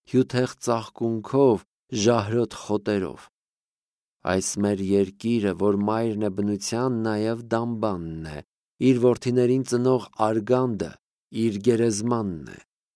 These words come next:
Նրա արգանդից ամեն տեսակի էակ է ծնվում, և իր մայրական անուշ կաթով են ամենքը սնվում։ Շատերն ունեն բազում հատկություն, ուժեր զանազան, ամեն մեկն ունի իր արժանիքը,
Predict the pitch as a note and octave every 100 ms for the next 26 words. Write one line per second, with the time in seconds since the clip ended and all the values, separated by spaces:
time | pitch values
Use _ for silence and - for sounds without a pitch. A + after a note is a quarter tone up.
0 | _ _ _ - F#2+ G#2 G#2+ G#2 G#2 A2+
1 | G#2+ A#2+ G#2+ A2 A2+ A2+ G#2 A2 - A2+
2 | G#2 A#2+ A#2 - A2+ A2 A2 A2 A2+ G#2
3 | - G2 F#2 E2+ E2+ D#2 _ _ - G2+
4 | A2+ G#2 G#2+ G#2+ A2 G#2+ A#2 A#2 A2+ A2+
5 | A#2 - A2+ G#2+ - G2+ A2 G2+ E2+ D#2
6 | D#2 D2+ D#2 - E2 D2+ C#2 - - -
7 | _ _ _ _ _ _ - - G2+ G2+
8 | G#2+ G#2 A2 G#2+ A2 A2 A2+ G#2+ G#2 G2+
9 | G2 G#2 G2+ G#2 - A2 G#2 - A#2+ A2+
10 | G2 E2 _ _ _ A#2+ A2 F#2+ A2 A2+
11 | A#2 B2+ B2 A#2 G#2 F#2 D#2+ D2 _ _
12 | - G#2 A2+ A#2+ B2 B2 A#2 A#2+ B2 B2
13 | B2 A#2 A2+ A2 A2+ G#2+ G#2 G2 -